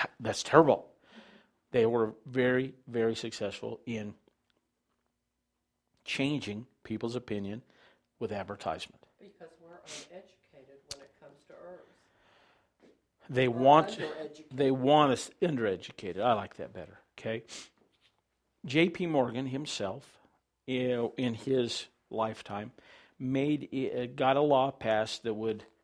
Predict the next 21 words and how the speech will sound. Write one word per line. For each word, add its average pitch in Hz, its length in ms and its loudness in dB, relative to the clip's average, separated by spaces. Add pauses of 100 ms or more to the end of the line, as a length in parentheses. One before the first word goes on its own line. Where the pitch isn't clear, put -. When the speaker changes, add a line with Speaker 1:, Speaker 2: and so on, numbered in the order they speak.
(140)
Speaker 1:
first - 300 -2
off, 113 260 0
get 117 140 -2
rid 120 160 -2
of 113 100 -4
all 127 200 6
of 120 120 -2
homeo-, 147 500 -4
all 135 240 4
of, 127 160 -2 (220)
they 165 120 4
made 175 420 4 (400)
a, 139 200 8 (840)
an 143 180 2
order 165 420 8
of 131 360 0
what - 320 6 (240)
doctors 139 720 8
had 127 260 4
to 127 60 2
learn, 120 320 4